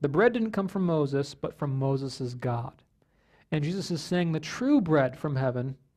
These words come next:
that is the s-, the, the, the bread in, in, in the, in the Torah, the manna that was given was a symbol of me. I am the true bread. I am the bread of life. And I am given to you, Jewish people,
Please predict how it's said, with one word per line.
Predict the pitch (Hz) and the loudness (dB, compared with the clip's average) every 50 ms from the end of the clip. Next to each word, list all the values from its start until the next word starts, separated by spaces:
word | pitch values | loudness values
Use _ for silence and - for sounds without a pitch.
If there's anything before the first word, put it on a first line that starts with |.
| _ _ _ _ _ _ _ _ _ _ - | _ _ _ _ _ _ _ _ _ _ 0
that | 131 175 214 - | 2 4 4 4
is | - 185 160 | 2 0 -2
the | 170 | -2
s-, | 160 - - | -4 -4 -6
the, | - 226 196 196 170 143 147 160 | -8 -8 -6 -6 -4 -4 -4 -2
the, | 156 156 160 | 0 0 0
the | 156 151 | 0 0
bread | 135 139 185 220 247 254 | 2 4 4 6 6 4
in, | 226 202 196 | 4 2 0
in, | - 196 185 196 202 175 | 0 0 0 0 -2 -2
in | - 185 160 156 156 | -2 -2 -2 -2 0
the, | 156 160 | -2 -2
in | 160 180 160 | 0 0 -2
the | 160 | -2
Torah, | 160 - - 185 165 139 131 131 147 147 - _ _ _ _ _ _ _ _ _ | -2 0 2 4 6 6 6 4 2 -2 -8 _ _ _ _ _ _ _ _ _
the | - 156 | -2 -2
manna | 156 165 196 226 240 240 | 0 2 2 4 4 4
that | 220 220 214 | 4 4 4
was | 190 175 151 | 4 0 0
given | 143 147 139 131 135 139 151 147 - _ _ _ _ _ _ _ _ _ | 2 0 0 0 0 -4 -6 -8 -12 _ _ _ _ _ _ _ _ _
was | - 143 139 | -4 -2 -2
a | 139 | -2
symbol | 139 - - 202 190 170 143 135 135 135 135 _ _ _ _ _ _ _ _ _ _ _ _ - | -4 -2 0 0 2 2 2 2 2 0 -2 _ _ _ _ _ _ _ _ _ _ _ _ -2
of | 147 123 135 | -2 -2 0
me. | 143 143 127 120 - _ _ _ _ _ _ _ _ - | -2 -2 -2 -4 -6 _ _ _ _ _ _ _ _ -2
I | 160 175 208 | 0 2 2
am | 214 202 180 | 2 2 2
the | 170 165 | 0 -2
true | - - 180 160 147 | -2 0 0 0 2
bread. | 135 135 120 117 123 - - _ _ _ _ | 2 0 -2 -2 -6 -12 -20 _ _ _ _
I | - 170 202 233 | -2 -2 0 2
am | 233 214 196 | 2 2 2
the | 190 | 2
bread | 165 160 170 165 156 | 2 4 4 4 4
of | 151 139 | 2 4
life. | 147 143 131 120 120 - - _ _ _ _ _ _ - | 4 4 4 2 0 -10 -16 _ _ _ _ _ _ -4
And | 170 160 - | -4 -4 -2
I | - 180 208 | 0 2 2
am | 226 226 190 170 | 4 4 4 4
given | - 202 196 185 170 170 160 - | 4 6 4 4 4 0 -2 -2
to | 165 165 | -4 -6
you, | 156 160 196 233 240 214 175 151 147 160 175 170 - _ _ _ _ _ _ _ _ _ _ _ _ _ _ | -6 -4 -4 -2 -2 0 0 2 0 0 -2 -6 -12 _ _ _ _ _ _ _ _ _ _ _ _ _ _
Jewish | - 160 151 151 147 151 | -2 0 0 0 0 -2
people, | - 151 143 147 151 156 190 190 | -2 -4 -4 -2 -4 -6 -6 -6